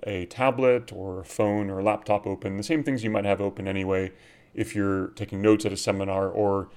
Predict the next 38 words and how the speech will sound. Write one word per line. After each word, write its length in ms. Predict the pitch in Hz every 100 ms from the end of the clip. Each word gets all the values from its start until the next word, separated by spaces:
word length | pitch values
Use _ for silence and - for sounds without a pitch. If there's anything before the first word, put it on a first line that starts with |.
| - _ -
you 80 | 98
know, 60 | -
as 120 | 104
some 120 | 113
of 120 | 104
us 100 | 98
do, 200 | - 95 92
checking 380 | - 98 98
Twitter 380 | 95 123 113 101
is 120 | 101
off-, 280 | 101 98 - -
is 100 | 107
also 240 | 95 -
the 60 | 104
thing 160 | 101
that 80 | 101
we 80 | 104
also 240 | 110 -
do, 340 | 101 110 104 - - - - -
uh, 260 | 101 98
when 280 | 95 104 98
we're 80 | 98
not 180 | 98 101
that 120 | 104
interested. 560 | 117 120 104 - 101 - - - - -
And 320 | 120 123 117
they 160 | 123 117
had 300 | 127 139 123
basically 380 | 127 - 117 107
open 500 | 120 113 101 101 98
a 500 | 110 98 92 92 92 -
Qualtrics, 560 | 147 170 113 110 -
which 140 | 98 -
is 100 | 92
like 140 | 101
a 40 |
survey 320 | - 123 110 98
tool, 460 | - 98 110 156